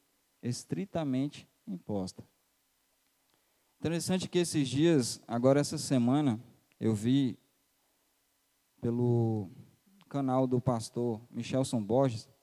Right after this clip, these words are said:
ele faz uma publicação sobre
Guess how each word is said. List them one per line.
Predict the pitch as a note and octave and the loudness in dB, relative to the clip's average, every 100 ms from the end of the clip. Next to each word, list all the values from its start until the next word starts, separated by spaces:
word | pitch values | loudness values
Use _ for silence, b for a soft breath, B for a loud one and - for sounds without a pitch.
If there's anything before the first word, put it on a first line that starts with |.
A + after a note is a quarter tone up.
| _ _ _ _ _ _ _ | _ _ _ _ _ _ _
ele | A2+ A#2+ | -4 -2
faz | C3+ B2+ B2+ | 0 0 2
uma | C3+ | -2
publicação | C#3+ D#3+ D3+ D3 C3+ A#2+ C#3+ C#3+ | 0 -2 -2 -2 -4 -2 -4 -6
sobre | - C#3+ B2+ B2+ C3+ A#2+ G2+ | -6 -8 -4 0 2 0 -2